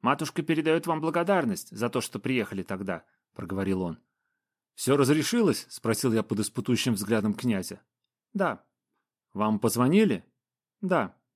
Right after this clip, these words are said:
также коротко ответил Ларин. «Значит, разрешилось не так, как того хотел ты», уточнил я. «Они же друзья», замялся помощник. «А их в полицию.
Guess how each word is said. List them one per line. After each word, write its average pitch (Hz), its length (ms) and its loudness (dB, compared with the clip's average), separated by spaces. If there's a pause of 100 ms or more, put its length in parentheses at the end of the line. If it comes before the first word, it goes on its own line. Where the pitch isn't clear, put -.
(140)
также 98 280 -6
коротко 117 360 0
ответил 101 360 -2
Ларин. 90 320 -4 (680)
«Значит, 127 400 0
разрешилось 143 560 2
не 165 120 2
так, - 280 0
как - 160 -8
того 110 200 0
хотел 113 360 0
ты», - 280 -10 (120)
уточнил - 440 -10
я. 82 220 -12 (840)
«Они 151 260 -4
же 143 280 0
друзья», 135 920 -2 (300)
замялся 101 440 0
помощник. 104 500 -4 (400)
«А 170 100 -6
их 175 140 -2
в - 80 -20
полицию. 110 680 -4